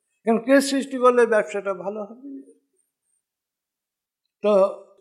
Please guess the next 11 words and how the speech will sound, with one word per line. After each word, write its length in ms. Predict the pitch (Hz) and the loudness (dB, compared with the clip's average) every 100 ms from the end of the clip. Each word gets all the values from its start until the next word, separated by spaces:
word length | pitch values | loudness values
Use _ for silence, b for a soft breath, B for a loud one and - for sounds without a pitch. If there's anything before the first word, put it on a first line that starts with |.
| - | -4
এই 100 | 240 | -2
যে 160 | 240 202 | 0 -2
সুস্থতা, 1000 | - 302 - - - _ - - - _ _ _ _ _ _ | 0 -2 -2 -10 -20 _ -20 -20 -20 _ _ _ _ _ _
এটা 260 | 185 220 208 | -6 -2 -2
আসলে 340 | 196 233 220 | -2 -4 -4
যে 120 | 208 - | -6 -6
কত 260 | - 190 - | -10 -8 2
ইম্পর্টেন্ট 720 | 349 294 - 147 - 240 233 - - _ _ _ _ _ _ _ - | 2 2 -4 -12 -12 -18 -20 -20 -20 _ _ _ _ _ _ _ -4
এবং 180 | 214 202 - | -4 -4 -2
কেন 320 | 226 302 294 | 0 2 0
ইম্পর্টেন্ট, 760 | 202 - 98 - - _ _ | -2 -12 -20 -20 -20 _ _